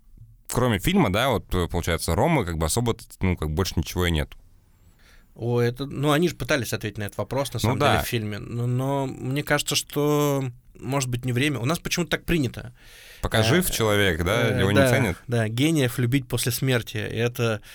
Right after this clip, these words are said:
Speaker 2: парадоксальная какая-то, ну, наша особенность, потому что, например, у нас вообще, ну, как-то ставить при жизни памятник, это что-то вообще,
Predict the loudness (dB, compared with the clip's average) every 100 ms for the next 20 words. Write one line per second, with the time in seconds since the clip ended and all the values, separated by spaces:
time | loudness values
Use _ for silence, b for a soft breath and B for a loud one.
0 | B B B B -6 -2 -2 0 2 2
1 | 0 -2 -6 -6 -2 -2 -2 -8 -8 -8
2 | -6 -6 -6 -6 -6 -2 -2 -2 -8 -8
3 | -6 -4 -4 -8 -6 -4 -4 -4 B B
4 | B B -10 -4 0 0 0 -2 0 2
5 | 2 0 -2 -4 -6 -12 -12 -10 -10 -12
6 | -18 -14 -2 0 0 -2 -2 -2 -2 -2
7 | 0 0 -2 -8 -6 -6 -8 -8 -8 -10
8 | -10 -10